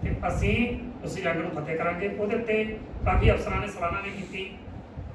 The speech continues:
ਪਰ ਕਿਸੇ ਕਾਰਨ ਵਾਸਤੇ ਕੋਈ ਡਿਫਿਊਜ਼ ਹੋਇਆ ਸੀ। ਇਹਨਾਂ ਦੇ ਉੱਤੇ ਇੱਕ ਐਲੀਗੇਸ਼ਨ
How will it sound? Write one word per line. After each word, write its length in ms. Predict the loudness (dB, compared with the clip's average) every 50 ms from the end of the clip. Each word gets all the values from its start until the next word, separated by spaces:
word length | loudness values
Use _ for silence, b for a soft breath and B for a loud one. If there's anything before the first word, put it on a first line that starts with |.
| -12 -14 -14 -6 0
ਪਰ 140 | 2 2 2
ਕਿਸੇ 280 | 2 0 -2 -2 -2
ਕਾਰਨ 280 | 4 6 6 6 8 6
ਵਾਸਤੇ 240 | 6 6 6 6 6
ਕੋਈ 180 | 6 6 4
ਡਿਫਿਊਜ਼ 320 | 2 2 2 4 4 6 8
ਹੋਇਆ 220 | 8 8 8 4
ਸੀ। 160 | 2 0 -2 -4 -4 -4
ਇਹਨਾਂ 200 | -2 -2 0 0
ਦੇ 100 | -2 -2
ਉੱਤੇ 240 | -4 -4 -2 -2 0 -2
ਇੱਕ 260 | -2 -4 -8 -8 -8
ਐਲੀਗੇਸ਼ਨ 640 | -8 -8 -10 -10 -10 -12 -12 -12 -12 -12 -12 -12 -14